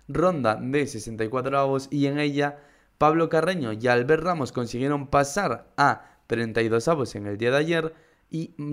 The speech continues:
Jaume Munar no corrió la misma suerte y acabó siendo eliminado. En el día de hoy tenemos un auténtico partidazo entre el español Davidovic y Novak Djokovic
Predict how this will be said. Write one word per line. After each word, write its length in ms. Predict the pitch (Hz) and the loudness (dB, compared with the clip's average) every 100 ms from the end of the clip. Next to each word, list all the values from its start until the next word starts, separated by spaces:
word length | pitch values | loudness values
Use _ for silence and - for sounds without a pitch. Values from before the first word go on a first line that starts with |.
| 147 | 4
Jaume 440 | 156 156 160 156 | 6 6 2 -2
Munar 520 | 139 135 139 151 147 135 | -2 -2 2 2 2 -2
no 280 | 131 135 135 | -2 -2 0
corrió 400 | 135 135 139 139 | 0 2 2 2
la 280 | 135 127 | 2 2
misma 340 | 135 135 135 139 | 0 -2 0 0
suerte 300 | 214 196 117 | 0 -2 -2
y 60 | |
acabó 300 | 110 113 117 | -2 2 2
siendo 360 | 117 135 135 135 | 0 0 0 2
eliminado. 540 | 139 131 123 110 110 - | 2 0 0 0 -2 0
En 200 | 135 135 | 0 0
el 200 | 135 147 | 0 0
día 180 | 180 208 | -2 -2
de 100 | 226 | -2
hoy 220 | 160 131 _ _ _ - | -4 -8 _ _ _ -4
tenemos 380 | 147 170 147 - | -2 0 -2 -2
un 160 | 156 | 0
auténtico 540 | 160 156 156 151 151 143 | 2 0 -2 0 2 2
partidazo 500 | 139 156 175 127 - | 2 2 2 2 2
entre 500 | 156 139 113 110 - | 0 0 -2 -2 0
el 160 | 123 120 | 2 2
español 560 | 110 - 123 165 147 | 0 -2 0 2 2
Davidovic 640 | 127 143 151 180 139 - - | 4 4 4 4 2 0 -2
y 160 | 147 139 | 0 0
Novak 520 | 143 170 156 117 - | -2 0 2 0 -4
Djokovic 640 | 127 143 170 165 156 165 | -4 0 2 2 2 0